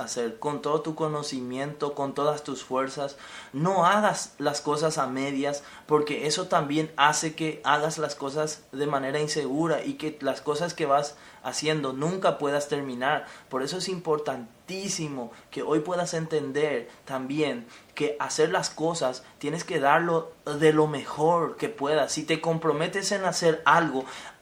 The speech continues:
hazlo lo mejor que puedas. ¿Por qué? Porque si no lo haces, si haces solamente por obligación,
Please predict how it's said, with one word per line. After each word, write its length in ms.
hazlo 380
lo 160
mejor 560
que 100
puedas. 560
¿Por 240
qué? 200
Porque 400
si 180
no 200
lo 240
haces, 400
si 140
haces 280
solamente 540
por 180
obligación, 880